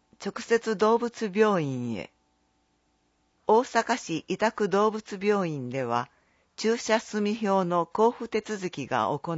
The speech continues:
えます。大阪市委託動物病院はこちら。二次元コードが掲載されています。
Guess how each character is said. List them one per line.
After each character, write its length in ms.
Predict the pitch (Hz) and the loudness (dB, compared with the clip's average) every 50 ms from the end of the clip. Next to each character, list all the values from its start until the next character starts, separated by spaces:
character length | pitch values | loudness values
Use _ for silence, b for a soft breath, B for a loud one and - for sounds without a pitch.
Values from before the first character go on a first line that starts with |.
| 165 | 0
え 200 | 160 156 147 143 | 0 0 0 -2
ま 180 | 131 123 123 135 | -4 -4 -6 -6
す。 240 | - - - - _ _ _ _ _ _ _ _ _ _ _ _ _ _ _ _ _ _ _ _ _ _ _ _ _ _ _ | -8 -16 -20 -20 _ _ _ _ _ _ _ _ _ _ _ _ _ _ _ _ _ _ _ _ _ _ _ _ _ _ _
大 140 | - 202 240 | 2 2 2
阪 340 | 254 - 233 220 - 220 233 | 2 0 -2 -2 -2 -2 -4
市 260 | - - 156 156 - - | -4 -4 -6 -6 -6 -6
委 60 | 151 - | -6 -2
託 340 | - 208 214 - 208 190 | 0 -2 0 0 -4 -2
動 200 | 165 190 196 214 | 0 2 2 2
物 300 | 208 214 226 - - 214 175 | 2 0 -2 -4 -4 -8 -4
病 320 | 185 196 196 190 185 170 | 0 0 2 2 2 0
院 220 | 151 135 127 123 120 | -2 -4 -6 -4 -2
は 240 | 120 113 101 - _ - | -2 -2 -2 -2 _ -12
こ 100 | 147 139 | -14 -14
ち 240 | - - 165 170 | -12 -8 -6 -4
ら。 220 | 160 151 135 - - _ _ _ _ _ _ _ _ _ _ _ _ _ _ _ - | -2 -2 -2 -2 -4 _ _ _ _ _ _ _ _ _ _ _ _ _ _ _ -6
二 160 | 185 208 208 | -6 -4 -2
次 100 | 226 240 | -2 0
元 220 | 220 240 233 233 | 0 0 0 0
コ 220 | 247 - - 226 214 | -2 -2 0 2 2
ー 40 | 190 | 2
ド 120 | 170 151 | 2 0
が 160 | - 139 139 - | -2 -2 -4 -4
掲 240 | - - 156 180 | -4 -4 -4 -4
載 260 | - - - 170 165 165 | -2 -2 -2 -2 -2 -2
さ 220 | - - 165 147 | -4 -6 -6 -4
れ 100 | 156 160 | -4 -4
て 220 | - - 143 139 | -6 -6 -8 -8
い 120 | 139 131 120 | -6 -6 -6
ま 160 | 120 123 131 | -6 -8 -8
す。 320 | - - - - _ _ | -10 -14 -20 -20 _ _